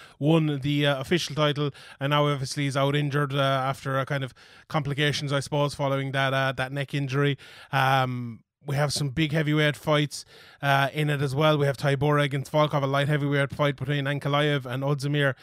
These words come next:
um, and Chimaev and, uh, Li Zhangliang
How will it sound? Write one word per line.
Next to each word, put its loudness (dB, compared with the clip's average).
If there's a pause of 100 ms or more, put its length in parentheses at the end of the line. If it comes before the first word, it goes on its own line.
(320)
um, 2
and -2
Chimaev 2
and, -2 (300)
uh, -2
Li 0
Zhangliang 0